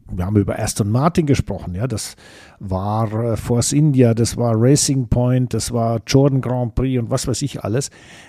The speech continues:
Äh, die entwickeln sich so. Aber ein paar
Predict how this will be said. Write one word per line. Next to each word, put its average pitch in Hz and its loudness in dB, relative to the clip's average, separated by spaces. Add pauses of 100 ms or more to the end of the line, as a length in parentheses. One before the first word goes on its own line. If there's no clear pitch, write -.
(120)
Äh, 127 2
die 147 -6
entwickeln 147 2
sich - -2
so. 95 -2 (420)
Aber 123 -2
ein 117 -2
paar 110 2